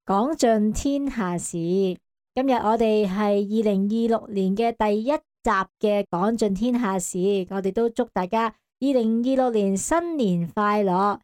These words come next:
喜慶洋洋，可以虛舊迎新，亦都希望大家可以有一個新嘅提升，喺新一年事事順利。咁今日嘅節目題目呢，就係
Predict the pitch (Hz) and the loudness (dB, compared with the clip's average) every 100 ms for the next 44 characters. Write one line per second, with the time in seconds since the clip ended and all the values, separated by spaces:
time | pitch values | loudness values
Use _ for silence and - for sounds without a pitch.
0 | _ 180 196 240 220 196 190 180 160 156 | _ -6 -2 -2 -2 -2 -2 -4 -4 -6
1 | 165 185 185 190 - 226 220 185 233 226 | -4 -2 -2 -6 -6 -4 -2 0 0 2
2 | 208 180 185 277 285 269 _ _ _ - | 2 0 0 0 0 -4 _ _ _ -8
3 | 190 233 240 220 269 233 202 196 202 190 | -2 0 0 0 0 2 0 0 -2 -2
4 | 233 247 214 208 220 196 214 214 190 - | -2 0 0 0 0 0 0 -2 -2 -2
5 | 302 302 294 254 226 214 - - 185 202 | -2 -2 -4 0 2 0 -4 -4 -2 2
6 | 311 302 - _ _ _ - 262 349 359 | 0 0 -12 _ _ _ -2 0 2 2
7 | 330 220 175 160 - 202 202 - 202 196 | 4 2 0 -4 -6 -4 -4 -2 -2 0
8 | 185 196 180 185 180 175 196 214 185 - | 0 0 0 0 0 -2 0 0 0 -4
9 | _ _ _ 226 285 381 330 285 285 285 | _ _ _ -6 0 2 2 2 2 2
10 | 247 - - 196 190 214 214 269 262 226 | 0 0 0 0 2 0 0 2 2 2
11 | 208 202 208 202 220 220 | 2 2 2 2 2 2